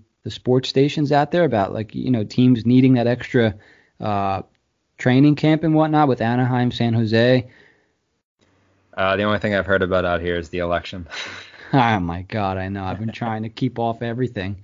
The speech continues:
Speaker 1: Dude, I
Speaker 2: Uh,
Speaker 1: muted, like, thirty words on Twitter, and I'm trying not to watch T V. I went for a hike for the first time in my life on Sunday.
Speaker 2: <laughs>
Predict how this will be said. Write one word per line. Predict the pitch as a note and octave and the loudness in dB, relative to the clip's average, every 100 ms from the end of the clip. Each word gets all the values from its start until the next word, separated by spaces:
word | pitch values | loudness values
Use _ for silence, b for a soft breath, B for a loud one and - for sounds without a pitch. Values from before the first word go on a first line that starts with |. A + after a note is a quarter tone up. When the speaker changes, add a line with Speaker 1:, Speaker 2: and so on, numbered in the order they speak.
| b b b b | b b b b
Speaker 1:
Dude, | - F3 | 2 4
I | F3 | 6
Speaker 2:
Uh, | |
Speaker 1:
muted, | F3+ F3+ G3+ F3+ | 4 4 6 6
like, | D#3+ C3+ | 4 0
thirty | - D#3 D#3+ D3+ | 2 2 6 6
words | C3+ C3+ C#3+ C3+ | 6 4 2 2
on | B2+ | 0
Twitter, | B2 - C3 C3 C3+ | -2 -2 0 2 2
and | B2 | 0
I'm | G#2 | -2
trying | G#2 C3 C3 B2+ | -2 -2 0 0
not | B2+ B2+ | 0 -2
to | B2+ | -2
watch | A#2+ A#2 - | 0 -2 -2
T | C3+ A2+ | -2 0
V. | A#2 A#2 A#2+ B | 2 0 -2 B
I | F3+ | 0
went | F#3 | 4
for | F3+ | 4
a | G#2+ | 4
hike | C#3+ C3+ C3+ | 4 2 2
for | C#3+ | -2
the | |
first | C3+ C#3 C#3 | 0 0 0
time | - C#3 | -2 0
in | C#3 | 2
my | C3+ C3+ | 2 2
life | C3 C3+ D3 | 2 2 -2
on | C#3 | -4
Sunday. | - C3+ C3+ C3+ C3+ | -2 -2 2 2 2
Speaker 2:
<laughs> | G#3 | -2